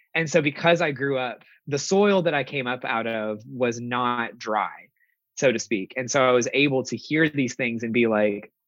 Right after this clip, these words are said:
"I can embrace this. I can consider this and not fear for my eternal salvation or fear for,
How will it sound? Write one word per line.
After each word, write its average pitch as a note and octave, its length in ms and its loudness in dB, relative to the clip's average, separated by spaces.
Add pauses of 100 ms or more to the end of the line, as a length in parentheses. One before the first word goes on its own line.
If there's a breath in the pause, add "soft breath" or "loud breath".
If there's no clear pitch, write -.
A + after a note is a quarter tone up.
"I F#3 120 6
can C#4+ 220 0
embrace G#2+ 460 -4
this. A2+ 360 -2
I A#2+ 100 -2
can D3 240 -4
consider G#2 500 -2
this G2+ 280 -2
and A#2+ 100 -6
not A2 220 -2
fear A#2+ 320 0
for A#2 120 -4
my A2 180 0
eternal G#2 340 -4
salvation G#2+ 640 -2
or G2 140 -8
fear G#2+ 260 2
for, G#2+ 480 2